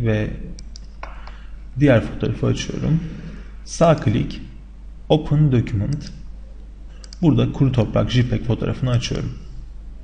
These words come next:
Bu fotoğrafı buraya almanın bir yöntemi daha var. Taşıma aracındayken basılı tutup bu fotoğrafın bulunduğu yere sürüklersem ve tekrardan buraya bırakırsam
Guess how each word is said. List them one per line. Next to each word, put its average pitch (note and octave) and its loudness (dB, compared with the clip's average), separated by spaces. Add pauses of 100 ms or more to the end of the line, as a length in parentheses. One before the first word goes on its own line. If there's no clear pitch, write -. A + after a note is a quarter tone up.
(1120)
Bu G#3+ 8
fotoğrafı C#3 2
buraya C#3+ 6
almanın C#3 6
bir C#3 8
yöntemi B2+ 6
daha G#2+ 6
var. D3+ 2 (480)
Taşıma F3 6
aracındayken G#2 4 (460)
basılı B2+ 4
tutup - 2 (600)
bu E3+ 6
fotoğrafın B2+ 2 (140)
bulunduğu B2 8
yere A2 4 (380)
sürüklersem B2+ 2 (1120)
ve C3+ 4 (260)
tekrardan A2+ 6
buraya A2 6
bırakırsam C3 4